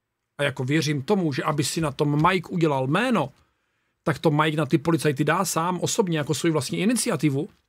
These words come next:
tak, eh, ta X Holakis bude muset vypovídat.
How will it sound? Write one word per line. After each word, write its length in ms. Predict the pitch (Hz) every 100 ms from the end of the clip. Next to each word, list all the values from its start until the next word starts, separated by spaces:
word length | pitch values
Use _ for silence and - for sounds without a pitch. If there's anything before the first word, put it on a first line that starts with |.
| _ _ _ _
tak, 520 | - 147 139 135 - - _ _ _ _ _ _ _ _ _ _ - _ _ _ _ _ _ _ _ _ _ -
eh, 1120 | 156 151 151 147 147 143 143 143 143 139 135 - - - _ _ _ _ _ _ _ _ _ _ _ _ _ _ -
ta 80 |
X 160 | 165 131
Holakis 320 | 143 156 151
bude 160 | 143 156
muset 260 | 151 143 151
vypovídat. 580 | 147 151 240 165 127